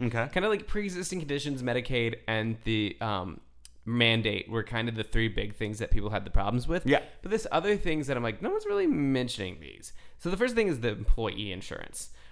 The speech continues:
Speaker 2: Under the A C A, large companies, which are companies of fifty or more full-time employees or, like, part-time equivalent,
Speaker 1: Yeah.
Speaker 2: Uh, are required to provide health insurance to their employees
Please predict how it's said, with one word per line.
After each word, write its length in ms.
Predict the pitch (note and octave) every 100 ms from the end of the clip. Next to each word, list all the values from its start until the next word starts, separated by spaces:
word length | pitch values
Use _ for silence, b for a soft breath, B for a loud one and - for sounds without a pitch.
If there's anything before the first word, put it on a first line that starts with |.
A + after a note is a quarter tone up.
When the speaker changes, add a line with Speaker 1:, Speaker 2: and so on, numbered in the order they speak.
| -
Speaker 2:
Under 160 | C#3+ G3
the 180 | F3
A 80 | C3+
C 240 | C3+ - A#2+
A, 100 | B2+
large 380 | A#2 G#2+ B2+ -
companies, 420 | A2 G#2 G#2+ G#2+
which 160 | G#2+ A2
are 120 | G#2+
companies 460 | F2+ G#2+ A2+ A2+
of 60 | G#2+
fifty 260 | - G#2+ B2
or 40 |
more 180 | A#2 G#2+
full-time 440 | G#2 G#2+ G#2+ A#2+ A#2
employees 580 | A#2+ - G#2+ G#2+ G#2+ -
or, 300 | G#2+ G#2 G2+ -
like, 180 | G#2 -
part-time 360 | G2 - G#2
equivalent, 540 | G2 - G2+ A#2 C3 -
Speaker 1:
Yeah. 180 | A2 - b b b - A#2
Speaker 2:
Uh, 160 | A2+
are 140 | - A#2
required 320 | B2 A#2+ A2+
to 80 | A#2
provide 560 | - G2+ - G#2+ A#2
health 280 | A#2+ C3 C3+
insurance 440 | D3 C#3 B2+ B2+ -
to 120 | B2
their 140 | D3
employees 560 | D3+ - A#2 A2 A#2+